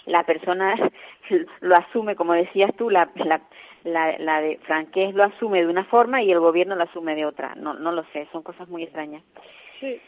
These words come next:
Speaker 2: sí. Bueno, Franquet lo que hace es lavarse las manos, pero si esto es lo que lleva haciendo un año y medio. Si una,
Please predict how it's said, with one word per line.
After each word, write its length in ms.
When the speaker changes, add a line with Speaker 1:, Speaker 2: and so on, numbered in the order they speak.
Speaker 2:
sí. 280
Bueno, 360
Franquet 500
lo 180
que 120
hace 260
es 60
lavarse 340
las 160
manos, 300
pero 140
si 120
esto 160
es 40
lo 80
que 100
lleva 160
haciendo 300
un 60
año 200
y 20
medio. 320
Si 180
una, 240